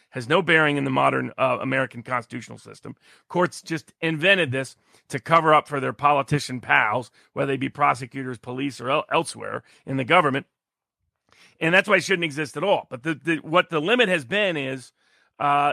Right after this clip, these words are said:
you know, i-, whether or not the police officer should know they're violating your rights. To me, it's bloody obvious they should know that, that you, that when someone's filming you doing your job, that that's their First Amendment right. But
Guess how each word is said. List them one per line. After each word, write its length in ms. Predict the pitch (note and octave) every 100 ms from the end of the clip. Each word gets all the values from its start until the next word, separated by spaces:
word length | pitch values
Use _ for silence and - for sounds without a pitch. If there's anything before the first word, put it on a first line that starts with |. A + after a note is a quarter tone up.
| -
you 140 | D#3+
know, 180 | D3+ C3+ C#3+ D3+
i-, 120 | D3
whether 440 | C#3 C#3+ F#3 G3
or 60 | F#3+
not 340 | F3 D#3+ D3
the 80 | D3+
police 440 | B2+ D3+ E3+ E3 E3+
officer 360 | D3 - C#3
should 260 | B2 C#3 C#3
know 280 | F#3+ A3+ F#3
they're 140 | D#3
violating 480 | C3 C#3 C#3 B2+ A#2+
your 120 | A2+
rights. 360 | G#2+ - _ _ _ _ _
To 100 | -
me, 160 | A3 A#3+
it's 120 | F3
bloody 300 | - G3 F3
obvious 380 | D3+ F#3 C#3 A#2
they 120 | C#3
should 180 | A2+ B2+
know 140 | C#3
that, 180 | B2 A#2+ _
that 160 | C#3 A#2 _ _ _ -
you, 240 | D#3+ D#3
that 180 | D3 C#3 D3+
when 140 | C3
someone's 320 | F3+ E3+ C#3+
filming 340 | - F#3+ F3 D3
you 100 | C#3+
doing 280 | D3 D3+
your 100 | C#3
job, 400 | A#2 D#3 D#3 C3 _ _ _ -
that 160 | C#3+
that's 220 | E3+ D#3
their 140 | - C#3+
First 280 | E3 D#3 D3
Amendment 320 | C#3+ B2 A2
right. 200 | C#3 G#2+
But 140 | C#3